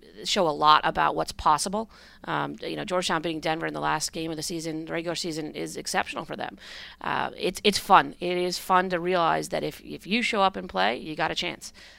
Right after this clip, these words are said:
Uh, that's what we want. That's what the sport needs. We need the excitement of it. And, uh, you know, credit to, you know, B C, Maryland,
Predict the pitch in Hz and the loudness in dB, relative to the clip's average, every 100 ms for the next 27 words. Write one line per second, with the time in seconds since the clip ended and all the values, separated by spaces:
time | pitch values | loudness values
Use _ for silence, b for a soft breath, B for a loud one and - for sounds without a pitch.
0 | B - 139 135 170 196 226 226 175 185 | B -8 -6 -2 -2 0 -4 -2 2 2
1 | - 147 160 - 175 - - 170 - 170 | 2 -4 -6 -6 -6 -6 -6 -4 -2 -4
2 | - 175 160 165 160 160 185 180 160 180 | -4 -6 -6 -6 -6 -6 -6 -4 -4 -4
3 | 156 135 131 135 143 - B B B - | -6 -6 -6 -10 -10 -14 B B B -2
4 | - 175 160 - - 214 190 - - 175 | 0 0 -2 -4 2 4 4 2 -4 -2
5 | 170 165 160 156 147 143 190 180 - 165 | -2 -2 -4 -6 -6 -6 -6 -4 -2 -2
6 | 147 147 185 185 160 151 151 - | -2 -2 2 2 2 0 -6 -10